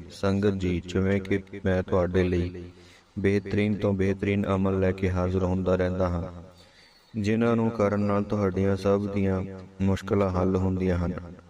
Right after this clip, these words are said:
ਜੋ ਅਮਲ ਮੈਂ ਤੁਹਾਡੇ ਲਈ ਲੈ ਕੇ ਆਇਆ ਹਾਂ, ਉਹ ਹੈ ਮੁੰਦਰਾ ਸ਼ਰੀਫ ਹਜ਼ਰਤ ਖਵਾਜਾ ਖਿਜ਼ਰ ਜਿੰਦਾ ਪੀਰ ਸਰਕਾਰ ਜੀ ਦਾ, ਜੋ ਕਿ ਬਹੁਤ ਹੀ ਕਾਮਯਾਬ ਹੈ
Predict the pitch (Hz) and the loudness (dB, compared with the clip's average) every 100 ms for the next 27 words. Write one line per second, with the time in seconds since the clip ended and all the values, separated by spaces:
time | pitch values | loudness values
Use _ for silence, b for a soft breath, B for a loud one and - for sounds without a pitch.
0 | - - 92 95 104 107 107 104 104 104 | -16 -10 -2 2 2 2 2 2 0 0
1 | 107 92 95 98 95 92 95 104 95 90 | -2 0 0 2 2 0 0 0 2 2
2 | 87 87 85 87 85 - 101 107 98 87 | 0 -2 -2 -6 -12 -2 2 2 2 2
3 | 90 90 101 95 98 104 101 95 95 95 | 0 -4 -2 0 2 2 2 2 4 2
4 | 95 90 92 98 92 95 87 90 90 92 | 0 0 2 0 -2 -4 0 2 4 2
5 | 90 95 92 95 98 98 92 90 98 92 | 0 0 2 2 0 0 0 2 2 2
6 | 92 90 95 90 85 85 85 85 82 - | 0 0 0 0 0 0 0 -4 -4 -8
7 | - - - 110 101 117 107 123 101 101 | -10 -16 -8 -4 2 2 2 0 0 0
8 | 107 101 110 113 101 98 98 92 95 95 | 0 0 0 0 0 2 2 4 4 2
9 | 95 98 98 98 | 2 0 -4 -10